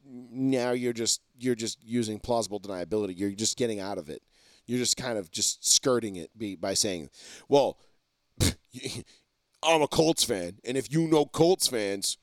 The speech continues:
we hate the Patriots and Tom Brady. So for me to say that about Tom Brady should mean everything." Well, no, because I don't actually know what you know about football. Same thing can be applied when it comes to Derek Jeter at shortstop.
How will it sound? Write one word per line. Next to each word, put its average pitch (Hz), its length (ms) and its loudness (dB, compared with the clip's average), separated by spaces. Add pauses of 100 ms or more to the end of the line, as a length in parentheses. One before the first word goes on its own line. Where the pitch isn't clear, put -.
(160)
we 147 180 0
hate 147 260 0
the - 80 -20
Patriots 123 580 -2
and - 100 -10
Tom 110 280 0
Brady. 107 400 0 (540)
So 147 220 4
for - 180 -8
me 135 440 2 (100)
to - 100 -2
say 156 440 6
that 123 460 2 (100)
about 113 320 -2
Tom 110 260 2
Brady 120 380 2 (440)
should 147 220 6
mean 123 240 -2
everything." 131 460 0 (240)
Well, 110 280 -8
no, 156 440 6
because 143 240 2
I 139 80 6
don't 139 180 4
actually 123 300 0
know 117 80 2
what 110 80 -2
you 117 100 -4
know 107 140 -2
about 85 200 -4
football. - 440 -8 (760)
Same 135 280 4
thing 123 160 0
can 107 100 -2
be 104 100 0
applied 92 400 -2
when 98 140 -10
it 90 80 -10
comes 95 180 -10
to - 80 -10
Derek 85 260 -4
Jeter 76 260 -6
at - 60 -8
shortstop. - 460 -8